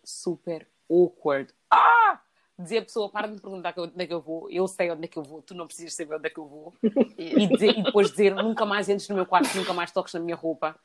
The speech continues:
Speaker 1: Like, bitch!
Speaker 2: Whoa, yeah, I've never
Speaker 1: É
Speaker 2: done that.
Speaker 1: tipo,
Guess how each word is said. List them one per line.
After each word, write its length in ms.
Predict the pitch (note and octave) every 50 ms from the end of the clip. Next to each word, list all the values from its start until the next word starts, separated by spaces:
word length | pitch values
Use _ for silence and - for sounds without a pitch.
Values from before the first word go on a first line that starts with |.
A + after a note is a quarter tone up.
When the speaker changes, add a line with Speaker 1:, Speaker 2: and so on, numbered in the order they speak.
| - - - _ _ _ -
Speaker 1:
Like, 420 | F#3 G#3 G#3+ A#3 A3+ G#3+ F#3+ - _ _ _ _
bitch! 560 | G3+ F#3+ F3+ A#3+ C4 C4+ C4+ C4+ C4+ B3+ B3 -
Speaker 2:
Whoa, 560 | A3+ B3+ C4 B3+ B3+ B3 A#3+ B3 A#3+ A3+ -
yeah, 260 | G3+ G#3 G#3 G3+ G3 G3
I've 80 | G3+
never 160 | G#3+ F#3+ F3+ F3+ -
Speaker 1:
É 80 | -
Speaker 2:
done 40 | -
that. 200 | E3 E3 D3 A2+ -
Speaker 1:
tipo, 360 | - A#3+ A#3 A3+ A3 G#3+